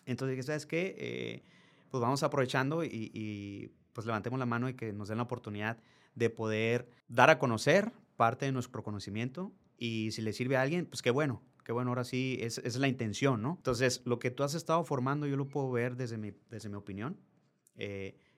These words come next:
es algo sorprendente, ¿eh? O sea, es algo sorprendente porque, eh, platicando con los Inges,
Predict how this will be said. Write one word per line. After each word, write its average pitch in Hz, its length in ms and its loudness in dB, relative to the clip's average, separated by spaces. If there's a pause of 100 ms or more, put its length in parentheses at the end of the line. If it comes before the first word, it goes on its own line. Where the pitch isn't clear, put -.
(120)
es 110 80 -8
algo 127 280 0
sorprendente, 104 680 -6
¿eh? 147 140 -8 (280)
O - 60 -20
sea, 113 120 -8
es 113 80 -6
algo 127 160 -4
sorprendente 117 500 -6
porque, 110 520 -6 (380)
eh, - 120 -8
platicando 127 460 2
con 156 100 0
los 127 180 0
Inges, 143 420 0